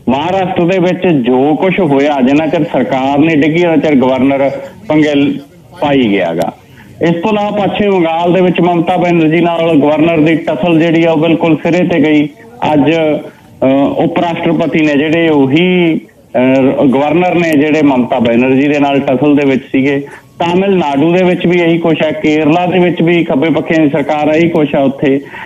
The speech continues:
ਦਿੱਲੀ ਦੇ ਵਿੱਚ ਤਾਂ ਸੰਸਦ ਤੱਕ ਆਪਾਂ ਨੂੰ ਨਜ਼ਰ ਆ ਰਿਹਾ ਹੈ ਕਿ ਕਿਵੇਂ ਕੇਜਰੀਵਾਲ ਔਰ ਉਪ ਰਾਜਪਾਲ ਦੇ ਵਿੱਚ ਮਸਲਾ ਚੱਲ ਰਿਹਾ। ਸੇਮ ਰੇੜਕਾ ਪੰਜਾਬ 'ਚ ਚੱਲ ਰਿਹਾ। ਪੰਜਾਬ ਦੇ ਵਿੱਚ ਸਾਲ ਕੁ ਪਹਿਲਾਂ ਦਾ ਰੇੜਕਾ ਸ਼ੁਰੂ ਹੋਇਆ ਗਾ, ਜਦੋਂ ਮੁੱਖ ਮੰਤਰੀ ਦੇ ਵੱਲੋਂ,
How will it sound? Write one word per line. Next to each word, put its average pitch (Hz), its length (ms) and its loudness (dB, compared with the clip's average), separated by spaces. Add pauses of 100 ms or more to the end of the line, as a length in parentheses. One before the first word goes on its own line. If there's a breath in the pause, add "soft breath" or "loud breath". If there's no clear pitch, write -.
(160 loud breath)
ਦਿੱਲੀ 160 400 2
ਦੇ 202 160 0
ਵਿੱਚ 190 280 0
ਤਾਂ 190 260 0 (420)
ਸੰਸਦ 156 340 0
ਤੱਕ - 420 -4 (500)
ਆਪਾਂ 151 280 -2
ਨੂੰ 151 120 4
ਨਜ਼ਰ 139 260 2
ਆ 135 180 0
ਰਿਹਾ 147 180 0
ਹੈ 147 60 0
ਕਿ 139 140 2
ਕਿਵੇਂ 143 320 0
ਕੇਜਰੀਵਾਲ 135 540 0
ਔਰ 135 160 0
ਉਪ 135 320 0
ਰਾਜਪਾਲ 131 500 0
ਦੇ 123 80 2
ਵਿੱਚ 123 260 0
ਮਸਲਾ 123 420 0
ਚੱਲ 113 260 0
ਰਿਹਾ। 113 160 0 (440 loud breath)
ਸੇਮ 226 200 0
ਰੇੜਕਾ 165 360 0
ਪੰਜਾਬ 117 360 0
'ਚ 87 40 -6 (140)
ਚੱਲ 98 220 2
ਰਿਹਾ। 110 140 -2 (240 loud breath)
ਪੰਜਾਬ 185 360 0
ਦੇ 220 60 2
ਵਿੱਚ 226 160 -2
ਸਾਲ 175 380 -2
ਕੁ 170 100 -2
ਪਹਿਲਾਂ 180 300 0
ਦਾ 180 120 0
ਰੇੜਕਾ 151 340 0
ਸ਼ੁਰੂ 156 280 0
ਹੋਇਆ 139 280 0
ਗਾ, 143 180 2
ਜਦੋਂ 135 280 2
ਮੁੱਖ 135 260 0
ਮੰਤਰੀ 131 400 0
ਦੇ 131 120 0
ਵੱਲੋਂ, 127 500 2